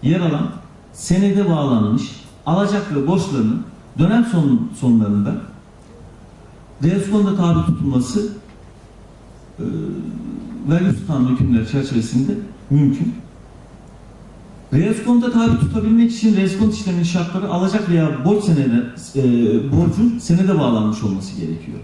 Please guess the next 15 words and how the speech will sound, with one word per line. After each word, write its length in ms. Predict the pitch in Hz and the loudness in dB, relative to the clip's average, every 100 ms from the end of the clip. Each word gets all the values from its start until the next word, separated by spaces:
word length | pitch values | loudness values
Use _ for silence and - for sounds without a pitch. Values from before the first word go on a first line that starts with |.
| - - - - | -18 -20 -20 -4
Alacak 380 | 147 175 214 175 | 0 0 0 0
ve 100 | 165 | 0
borçlar 360 | 165 - 185 | 0 0 -2
biraz 160 | 175 170 | -2 0
evvel 220 | 165 147 | 2 2
de 140 | 131 123 | 0 0
belirttiğim 440 | 127 - 190 190 | 0 -2 -2 -2
gibi 100 | 143 | 0
mukayyet 500 | 143 143 139 139 127 | 0 0 2 0 2
değerleriyle 560 | 110 104 104 104 101 95 | 0 0 -2 -2 -2 -4
be-, 560 | 92 - 80 80 80 | -8 -10 -10 -10 -4
değerleniyor. 520 | 107 95 92 82 82 80 - - - | -2 0 -2 -2 -4 -6 -12 -20 -4
Bunu 140 | 151 214 | 0 2
itibari 580 | 202 175 185 190 190 165 | 0 -2 0 0 0 0
de, 140 | 160 | -2